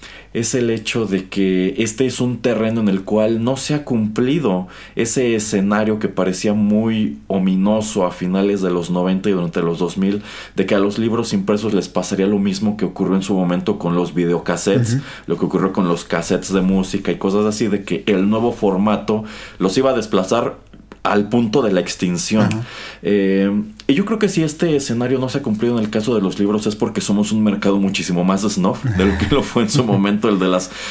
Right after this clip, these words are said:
Speaker 1: películas en, en V H S, que tiene su esnobismo,
Speaker 2: Ajá.
Speaker 1: pero no era tan grande como este. Y es que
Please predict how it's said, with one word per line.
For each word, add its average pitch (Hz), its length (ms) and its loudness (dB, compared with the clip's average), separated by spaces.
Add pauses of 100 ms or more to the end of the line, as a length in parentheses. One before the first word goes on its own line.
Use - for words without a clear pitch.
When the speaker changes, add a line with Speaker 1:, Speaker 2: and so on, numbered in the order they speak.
(180)
Speaker 1:
películas 104 640 0
en, 85 280 0
en 90 120 0
V 90 140 2
H 92 280 0
S, 104 280 -2 (240)
que 101 100 0
tiene 113 300 0
su 127 100 2
esnobismo, 101 640 0
Speaker 2:
Ajá. 110 380 -2
Speaker 1:
pero 98 200 4
no 98 220 2
era 98 200 0
tan 90 200 0
grande 87 340 0
como 98 280 0
este. 131 380 -2 (260)
Y 147 140 0
es 151 100 -4
que 185 140 0